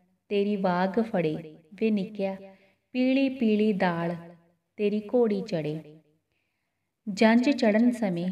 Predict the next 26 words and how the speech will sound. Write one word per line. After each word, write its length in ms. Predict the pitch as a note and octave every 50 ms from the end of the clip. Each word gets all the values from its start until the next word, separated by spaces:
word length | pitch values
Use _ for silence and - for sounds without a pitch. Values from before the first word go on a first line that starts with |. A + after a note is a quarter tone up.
| F#3 - -
ਸ਼ਰੀਕਣਾ, 840 | - - - - G#3+ G#3 G#3 A#3 G#3+ G#3 G#3 G3+ G3+ G3+ G3+ G3+ G3+ G3 G3+ G3+ G3+
ਮੇਲਣਾ 580 | G3+ G3 G3 G3 F#3+ F#3+ F#3+ F#3+ F#3 F#3+ F#3+ F#3+ F#3+ F#3 F#3+ F#3+
ਤੇ 100 | A3 A#3
ਮੁੰਡੇ 360 | A3+ A3 G#3 G3+ F#3 F#3+ G3+ G3+
ਦੀਆਂ 220 | G3 G#3 G#3+ G#3
ਭੈਣਾਂ 460 | G#3+ G#3 A#3+ A#3 A3 G3 F#3 F#3 F#3
ਭਾਬੀਆਂ 560 | F#3 - - A3+ G#3+ F#3 F3+ - F#3+ F#3+ F#3+
ਮਿਲ 220 | F#3+ F#3+ F#3+ F#3 F#3
ਕੇ 220 | F#3+ - A#3+ A#3
ਗਾਉਂਦੀਆਂ 540 | A3+ - F#3+ F3+ F3 E3+ F3+ F#3 F#3 G3 G3+ F#3 F#3 G3 G3
ਹੋਈਆਂ 280 | F#3 F3+ E3+ E3 E3+ F3+
ਕਹਿੰਦੀਆਂ 500 | F3+ - F3 E3+ F3 F3+ G3 A3 A3+ A3+
ਹਨ 300 | G3 F#3 D#3 E3 G3 A3+ - - - - - _ _ _ _ _ _ _ _ _ -
ਕਿ 80 | C4
"ਨੀਲੀ 420 | B3+ A#3+ A3+ A3+ A3 A3 A#3 B3+ B3 A#3+ - C#4
ਘੋੜੀ 260 | C4+ C4 A#3+ A3+ G#3
ਉੱਤੇ 300 | F#3 - A3 G#3 G3+ G3+
ਨਿੱਕਾ 420 | G3 G3 G3 G3 - B3+ B3+ B3+
ਵਿਆਂਦੜ 460 | A#3+ A3 G#3+ G3 F#3+ F#3 F#3 G#3 G#3+
ਮੁੰਡਾ 420 | A3 G#3+ F#3+ F3 E3 D#3 E3+ E3+ F3+ F3+ - - - _ _ _ _ -
ਲਾੜਾ 400 | G3+ G3+ G3 F#3+ G3 A3 B3 B3
ਬਣ 260 | A3 G#3 G3+ F#3+ F#3+
ਕੇ 180 | F#3+ - A#3 A#3
ਚੜ੍ਹ 300 | A3+ - G#3 F#3+ F#3+ G#3+
ਗਿਆ 260 | G#3 G#3+ G3+ F#3+ F3
ਹੈ।" 240 | D#3+ E3 D#3 -